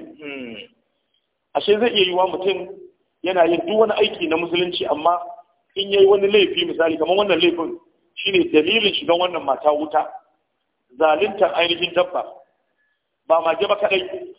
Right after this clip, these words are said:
Speaker 2: Malaman fiqh sun yi ittifaki. Idan mutum yana kiwon dabbobi, sai ya zo ya bar dabbobin nan ba ci ba sha, baya kulawa da su, ya daure su ne bai ba su abinci.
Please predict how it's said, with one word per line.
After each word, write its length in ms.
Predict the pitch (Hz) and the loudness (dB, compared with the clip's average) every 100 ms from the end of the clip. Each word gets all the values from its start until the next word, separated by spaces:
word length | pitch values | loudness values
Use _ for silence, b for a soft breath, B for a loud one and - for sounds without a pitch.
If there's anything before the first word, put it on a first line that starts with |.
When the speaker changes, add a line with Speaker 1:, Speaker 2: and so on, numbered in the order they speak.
| _ | _
Speaker 2:
Malaman 360 | 160 165 170 214 | 0 2 2 -6
fiqh 120 | 233 | -4
sun 280 | 233 196 190 | -4 0 -2
yi 140 | 196 214 | -2 -6
ittifaki. 480 | 175 156 165 - - - _ _ _ _ _ _ _ _ _ - | -4 -2 -2 -4 -18 -20 _ _ _ _ _ _ _ _ _ -6
Idan 180 | 196 233 | -2 0
mutum 180 | 226 214 196 | -2 -4 0
yana 200 | 190 165 | 0 0
kiwon 320 | 196 190 147 | -2 -2 0
dabbobi, 560 | 160 165 156 160 - - _ _ _ _ _ _ _ _ | 0 0 -2 -6 -10 -16 _ _ _ _ _ _ _ _
sai 120 | 196 202 | 4 4
ya 100 | 196 | 4
zo 120 | 202 | 2
ya 100 | 202 | 2
bar 200 | 202 202 | 2 2
dabbobin 480 | 208 202 202 202 170 | 0 2 2 2 -2
nan 180 | 170 165 | -4 2
ba 180 | 202 156 | 2 2
ci 180 | - 175 | -4 2
ba 180 | 170 170 | 2 2
sha, 220 | 151 123 - _ _ _ _ _ _ - | -8 -10 -14 _ _ _ _ _ _ 0
baya 260 | 196 175 | 2 2
kulawa 360 | - 185 165 165 | 2 4 4 2
da 80 | 160 | -2
su, 120 | 165 | 0
ya 160 | 180 190 | 2 4
daure 300 | 220 208 180 | 2 2 -2
su 60 | 196 | -2
ne 100 | 175 | -2
bai 120 | 170 | 0
ba 120 | 170 | 0
su 60 | 147 139 | -2 -4
abinci. 420 | 139 - 139 | -6 -8 -10